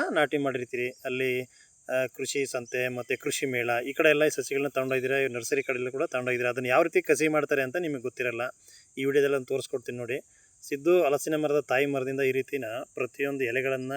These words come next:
ಕಟ್ ಮಾಡ್ಕೊಂಡು, ಕೊನೆಗಳನ್ನ, ಪ್ರತಿಯೊಂದು ಎಲೆಯ ಕಣ್ಣಂತ ನಾವೇನ್ ಕರಿತೀವಲ್ಲ, ಆ ಕಣ್ಣನ್ನ ಈ ರೀತಿ ನಾಟಿ ಹಲಸಿನ ತಳಿಗೆ ಸಸಿಗಳನ್ನ ತರಿಸಿರ್ತಾರೆ, ಅದಕ್ಕೆ ಕಟ್ ಮಾಡ್ಬಿಟ್ಟು ನೋಡಿ,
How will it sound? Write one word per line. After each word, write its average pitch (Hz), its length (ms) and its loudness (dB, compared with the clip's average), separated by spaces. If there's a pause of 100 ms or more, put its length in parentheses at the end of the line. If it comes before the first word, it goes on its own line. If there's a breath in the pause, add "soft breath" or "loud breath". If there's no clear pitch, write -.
(160)
ಕಟ್ - 240 -8
ಮಾಡ್ಕೊಂಡು, 127 340 -6
ಕೊನೆಗಳನ್ನ, 113 440 -4 (500 loud breath)
ಪ್ರತಿಯೊಂದು 156 440 0
ಎಲೆಯ 151 260 6
ಕಣ್ಣಂತ 160 480 0
ನಾವೇನ್ 139 280 0
ಕರಿತೀವಲ್ಲ, 127 420 -2
ಆ 139 280 -6
ಕಣ್ಣನ್ನ 143 400 -4 (640 soft breath)
ಈ 143 80 0
ರೀತಿ 160 400 2
ನಾಟಿ 139 480 0
ಹಲಸಿನ 143 360 0 (140)
ತಳಿಗೆ 127 600 -4
ಸಸಿಗಳನ್ನ 139 400 -4
ತರಿಸಿರ್ತಾರೆ, - 460 -8
ಅದಕ್ಕೆ 123 400 -4
ಕಟ್ - 360 -8
ಮಾಡ್ಬಿಟ್ಟು 139 440 -4
ನೋಡಿ, 131 160 -6